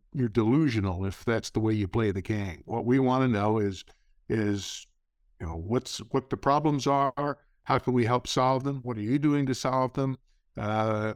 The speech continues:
what's going right, uh, how are you building on that success? Uh, transparency is, is what this is all about. Transparency and constant communication. If you are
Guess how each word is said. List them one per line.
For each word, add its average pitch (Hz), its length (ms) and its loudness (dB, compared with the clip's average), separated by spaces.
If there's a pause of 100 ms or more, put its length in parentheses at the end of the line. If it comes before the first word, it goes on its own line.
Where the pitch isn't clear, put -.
what's 135 220 2
going 123 260 2
right, 123 460 0 (400)
uh, 110 460 -4
how 113 140 0
are 127 140 4
you 123 160 4
building 127 440 4
on 120 180 2
that 117 180 0
success? - 720 -4 (400)
Uh, 110 400 0 (160)
transparency 135 880 0
is, 101 220 -4 (100)
is 117 240 -6
what 117 160 0
this 101 160 -6
is 104 120 -4
all 104 140 -2
about. - 200 -8
Transparency 151 880 0
and 147 340 0
constant 123 500 -2
communication. 104 840 -2 (360)
If - 160 -6
you 160 240 2
are 120 380 0